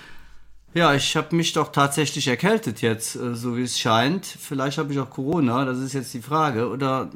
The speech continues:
könnte auch der ganz einfache Männerschnupfen sein. Da bräuchte ich jetzt mal euren Rat eigentlich. Also ich bin jetzt wirklich fast zwei Jahre, glaub ich, nicht mehr krank gewesen.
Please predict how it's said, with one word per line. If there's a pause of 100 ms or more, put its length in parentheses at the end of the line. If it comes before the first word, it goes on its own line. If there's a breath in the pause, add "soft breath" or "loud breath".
(240)
könnte
auch
der
ganz
einfache
Männerschnupfen
sein. (720 loud breath)
Da
bräuchte
ich
jetzt
mal (100)
euren
Rat
eigentlich.
Also
ich
bin
jetzt
wirklich
fast
zwei
Jahre,
glaub
ich, (580)
nicht
mehr
krank
gewesen.